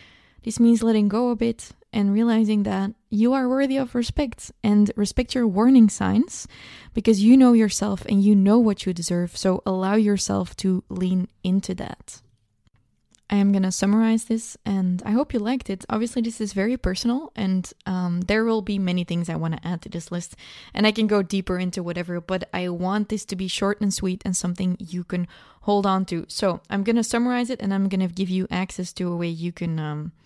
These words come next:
yeah, you can download this. First up, you need to take radical responsibility, A K A one hundred percent ownership of your life, because that is one of the keys to happiness. On top of that, you're gonna have to learn how to say no, however difficult that is.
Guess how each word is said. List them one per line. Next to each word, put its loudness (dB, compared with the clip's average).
yeah, -10
you -6
can 0
download -4
this. -14
First 0
up, -2
you 2
need 2
to -6
take -4
radical -2
responsibility, -2
A -4
K -6
A -4
one -4
hundred -2
percent -4
ownership -4
of -4
your -4
life, -4
because -10
that -6
is -6
one -4
of -6
the -8
keys -8
to -8
happiness. -8
On 2
top 2
of -2
that, 0
you're -4
gonna 4
have 0
to -6
learn 2
how 2
to -8
say 2
no, 4
however 0
difficult -8
that -4
is. -8